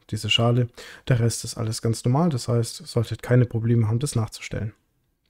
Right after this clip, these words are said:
Wenn ich ein Objekt mit einer Physik ausstatte, haben alle anderen Objekte das deswegen nicht. Das bedeutet, Physik in Blender ist objektbezogen wie ein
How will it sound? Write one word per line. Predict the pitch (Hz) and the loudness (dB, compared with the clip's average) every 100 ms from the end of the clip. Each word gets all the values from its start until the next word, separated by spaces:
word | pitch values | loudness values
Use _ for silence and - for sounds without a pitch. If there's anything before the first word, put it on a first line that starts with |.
| _ _ - - - - | _ _ -20 -20 -6 4
Wenn | 175 | 6
ich | 190 - - | 6 2 4
ein | 139 147 | 6 6
Objekt | 139 120 127 120 - - _ _ _ | 2 2 4 4 0 -16 _ _ _
mit | 131 127 | 0 4
einer | 127 120 | 4 4
Physik | 135 135 131 - - | 2 4 2 0 -4
ausstatte, | 123 113 - 120 135 151 123 | -2 0 2 2 2 0 2
haben | 120 123 | 2 0
alle | 120 113 | 0 0
anderen | 117 120 120 | 2 4 4
Objekte | 113 123 120 - 131 131 | 2 0 0 2 2 2
das | 113 - | -2 -4
deswegen | 110 - 123 131 | -4 0 4 8
nicht. | 131 - - - - | 6 6 -4 -20 -20
Das | - | -16
bedeutet, | - 120 131 165 170 - | -2 4 6 4 0 -2
Physik | - 113 107 151 - _ | -6 -4 0 0 0 _
in | 139 165 | 4 6
Blender | - 117 117 117 117 - | 6 4 4 2 0 0
ist | 123 - - | 0 0 0
objektbezogen | 151 - - - - 120 - 117 113 110 | -2 2 0 2 -2 -2 0 0 2 0
wie | 113 | 0
ein | 110 117 123 | 2 2 2